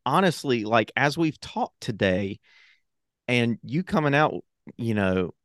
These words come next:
guns blazing with that, uh, passage from First John, and just some of the things that we've been able to name that are so fundamental to, uh, the way that I approach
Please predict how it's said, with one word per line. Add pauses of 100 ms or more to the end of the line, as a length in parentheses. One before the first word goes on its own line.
(100)
guns
blazing
with
that, (160)
uh,
passage
from
First
John, (100)
and (680)
just
some
of (160)
the
things
that
we've
been
able
to
name
that
are
so
fundamental
to, (640)
uh, (640)
the
way
that
I
approach